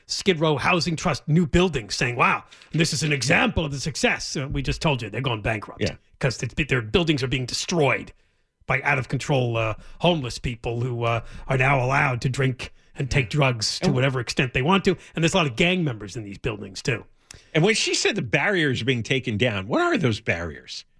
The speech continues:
Speaker 2: Who put them up?
Speaker 1: It's nonsense.
Speaker 2: She, she, it's just nonsense. It's just a bunch of, uh, bureaucratic cliches. The barriers are finally being taken down. What are the barriers? Garcetti put them up?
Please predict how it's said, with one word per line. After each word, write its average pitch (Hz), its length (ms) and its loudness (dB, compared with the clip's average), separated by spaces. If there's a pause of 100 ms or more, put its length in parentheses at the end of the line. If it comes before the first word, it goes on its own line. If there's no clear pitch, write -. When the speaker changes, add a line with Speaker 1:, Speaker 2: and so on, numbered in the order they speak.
(500)
Speaker 2:
Who 339 100 4
put - 180 -2
them 330 120 -2
up? 330 300 -2 (220)
Speaker 1:
It's - 200 -8
nonsense. - 440 -6
Speaker 2:
She, 302 80 4
she, 330 180 0
it's 262 140 0
just 349 180 0
nonsense. 349 500 2
It's 214 160 -4
just 240 200 -2
a - 140 -20
bunch 262 200 2
of, 196 240 2
uh, 180 120 4
bureaucratic 202 580 0
cliches. 170 320 2
The 156 100 0
barriers 208 640 0
are 185 80 -6
finally 214 380 0
being 190 240 2
taken 196 340 0
down. 160 240 2 (200)
What 302 120 4
are 320 100 4
the 320 100 -8
barriers? 262 480 0
Garcetti 160 540 0
put 302 120 -2
them 302 100 -4
up? 359 140 -2